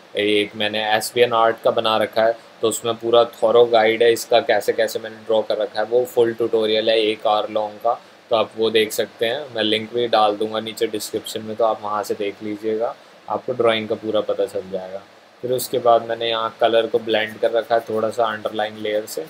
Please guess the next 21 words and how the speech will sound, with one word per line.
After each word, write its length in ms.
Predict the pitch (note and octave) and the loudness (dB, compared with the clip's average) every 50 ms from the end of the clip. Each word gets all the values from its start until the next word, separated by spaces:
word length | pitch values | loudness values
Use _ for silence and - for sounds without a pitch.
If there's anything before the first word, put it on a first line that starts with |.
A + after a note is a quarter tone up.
| - - - - - - - - - | -14 -20 -20 -20 -20 -20 -20 -12 -8
ठीक 160 | B2 B2 C3+ | -6 -4 -2
है, 120 | E3 D3+ - - - - - - - - - | -2 -2 -4 -6 -16 -20 -20 -20 -20 -20 -8
सिंपल 640 | - - A#2+ A2+ A2 A2 A#2+ A#2+ A#2+ A#2 A#2 A2+ A2+ - - - - G#2 - | -4 -2 -2 -2 -2 -2 -2 -2 -2 -4 -6 -8 -10 -14 -18 -20 -20 -14 -10
कि 160 | A2+ A2 G#2+ G#2 - | -10 -10 -8 -6 -4
कलर 260 | A2 G#2+ A2 G#2+ G#2 | -4 -2 -2 -2 -2
यहाँ 240 | G#2 G#2 G2+ G2+ G2+ | -4 -6 -6 -8 -8
पे 120 | - - G#2 | -8 -8 -8
भी 120 | G#2+ A2 | -6 -6
रिफ्लेक्ट 440 | G2+ G#2 - A2 G#2 G2+ F#2+ - - | -6 -8 -8 -6 -4 -4 -4 -6 -8
होना 180 | G#2 G2+ G#2 G#2 - | -12 -12 -14 -16 -18
चाहिए। 260 | - - G#2+ G#2 A2 - - - - - - - - - - _ _ _ _ _ _ _ - - - - | -16 -14 -12 -12 -12 -14 -18 -20 -20 -20 -20 -20 -20 -20 -20 _ _ _ _ _ _ _ -20 -20 -18 -16
उसके 180 | - - - | -10 -6 -2
बाद 220 | A#2 A#2+ A#2+ A#2 A#2 | 2 2 2 4 4
ये 60 | A#2+ A#2 | 2 0
फर 260 | - - B2 A#2 A#2 | 2 2 2 2 2
ग्लो 240 | A2+ A#2 A#2+ A#2 A#2 | 0 0 2 2 2
कंप्लीट 500 | A2+ B2 A#2 A2+ G#2+ A2+ A2+ A2+ A#2 A2+ A#2 | 2 0 -6 -8 -8 -6 -4 -4 -4 -4 -4
हो 100 | A2+ G#2+ | -4 -2
गया 140 | G#2+ A2 G#2+ | -2 -2 -2
था 120 | A2 A2 | -2 -4
मेरा। 300 | A2+ A2 G#2+ G#2+ A#2+ C#3+ | -6 -4 -4 -2 -2 -4